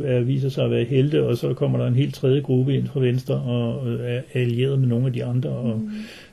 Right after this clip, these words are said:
Speaker 1: øh, hans kone og, og, og ham der, øh, Witwe,
Speaker 2: Mm.
Speaker 1: øh, de st-, øh, står i meget underlige forskellige, øh, position i forhold til ham. Øhm, han, han når jo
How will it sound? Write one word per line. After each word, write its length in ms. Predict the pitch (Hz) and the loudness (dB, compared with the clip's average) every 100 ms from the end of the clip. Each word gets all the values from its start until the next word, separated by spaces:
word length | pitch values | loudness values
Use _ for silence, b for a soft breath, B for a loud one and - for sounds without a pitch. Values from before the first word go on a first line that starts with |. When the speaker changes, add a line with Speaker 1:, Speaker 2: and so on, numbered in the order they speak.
| - | -2
Speaker 1:
øh, 120 | 131 | 0
hans 180 | 117 127 | 2 0
kone 400 | - 135 139 156 | 2 2 4 2
og, 460 | 139 123 117 113 113 - | 2 2 2 0 -2 -4
og, 400 | 123 117 120 131 | -2 -2 -2 -2
og 160 | 120 | 0
ham 160 | 123 131 | 0 2
der, 300 | 127 120 123 | 2 2 0
øh, 320 | 123 117 117 113 | 0 0 0 0
Witwe, 360 | 127 147 131 - b b - | -2 0 0 -2 b b -4
Speaker 2:
Mm. 240 | 240 233 196 | -2 -2 -2
Speaker 1:
øh, 360 | 127 123 120 120 113 113 - - - - | -2 0 0 0 -2 -6 -14 -20 -8 -2
de 20 | |
st-, 400 | 139 139 - 156 | -2 -2 -10 -6
øh, 140 | 143 131 | -4 -2
står 220 | - 139 | 0 2
i 20 | |
meget 240 | 123 123 117 | 4 4 4
underlige 520 | 123 139 143 123 117 | 2 2 2 0 -2
forskellige, 720 | - - 139 135 131 113 110 120 | -6 -6 -2 0 -2 -2 -4 -6
øh, 280 | 113 113 110 117 - - - - - - - - | -6 -6 -8 -10 -14 -20 -20 -20 -20 -20 -20 -14
position 580 | - 135 120 - 185 160 | 0 2 4 4 2 2
i 40 | 120 | -4
forhold 420 | 120 113 113 110 | -4 -4 -4 -8
til 160 | - | -6
ham. 100 | 120 127 b b b b - - 123 | -6 -8 b b b b -12 -2 2
Øhm, 680 | 117 117 117 113 117 113 110 - - - - - _ - - - - - - - - - - - - - - - - - - - | 2 2 2 2 2 0 -4 -14 -20 -20 -20 -20 _ -20 -20 -20 -20 -20 -20 -20 -20 -20 -20 -20 -20 -20 -20 -20 -20 -20 -20 -20
han, 300 | - 135 139 | 2 4 4
han 180 | 135 139 | 4 6
når 360 | 139 139 156 196 | 8 8 8 8
jo 280 | 180 170 | 8 6